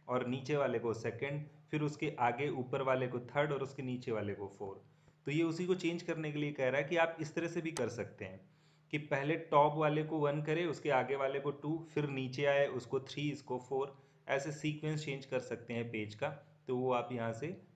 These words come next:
बदल सकते हैं। बाकी ये वही options हैं, objects को अप down करने के लिए एक साथ object जैसे दिए हों, मैं यहाँ पे बता देता हूँ, वैसे हर जगह यहाँ पे बताता रहता हूँ इनको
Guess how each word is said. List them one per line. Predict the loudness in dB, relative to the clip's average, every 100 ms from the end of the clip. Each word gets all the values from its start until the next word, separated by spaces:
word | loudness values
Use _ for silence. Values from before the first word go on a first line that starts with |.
| -4
बदल | 0 2 2
सकते | 0 -8 -10 -14
हैं। | -14 -18 _ _ _ _
बाकी | 0 2 2
ये | 4
वही | 4 6
options | 8 6 2 -4 -2
हैं, | -2 -2 2
objects | 2 2 0 -2 -2
को | -2 4
अप | 4 4
down | 2 2
करने | -2 -4 -4
के | -4 -4
लिए | -2 -4 -4
एक | -6 0
साथ | 2 2 2
object | 0 0 -4
जैसे | -4 -6 -6
दिए | -6 -4 -2
हों, | -2 -4
मैं | -2
यहाँ | -2
पे | -4
बता | -4 0 0
देता | 0 -2 -4
हूँ, | -4
वैसे | -4 -6
हर | -8 -6
जगह | -4 -2
यहाँ | -2 -4
पे | -6
बताता | -8 -6 -6 -4 -4
रहता | -4 -6
हूँ | -8
इनको | -8 -8